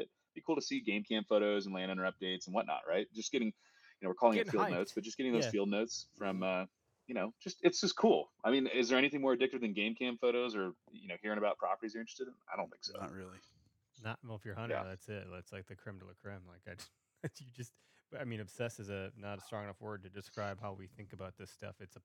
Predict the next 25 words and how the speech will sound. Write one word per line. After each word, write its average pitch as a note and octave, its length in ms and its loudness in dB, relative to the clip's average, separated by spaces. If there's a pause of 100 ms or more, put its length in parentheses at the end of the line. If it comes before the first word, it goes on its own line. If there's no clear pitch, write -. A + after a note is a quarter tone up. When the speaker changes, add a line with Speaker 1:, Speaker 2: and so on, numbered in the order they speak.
(120)
Speaker 2:
problem F2 380 -8 (400)
if G#2+ 140 -10
you're G2 80 -12
married, F#2 380 -10
usually. G2 320 -18
Speaker 1:
Yeah. C3+ 220 6 (800)
<laughs> - 360 8 (300)
Yeah, E3+ 80 12
if C3+ 80 8
someone F3+ 180 8
says, D3+ 160 6
"Do C3+ 80 -2
you D3 40 4
wanna D#3 120 4
see D3 160 4
a A2+ 40 6
game A2+ 260 2
cam C3 240 0
pic?" D3 220 2
You A2 80 2
never B2 260 4
say F#2+ 200 -2
no. D#2 460 -2 (140)
Speaker 2:
<laughs> - 120 -18 (140)
Yeah. A#3 280 8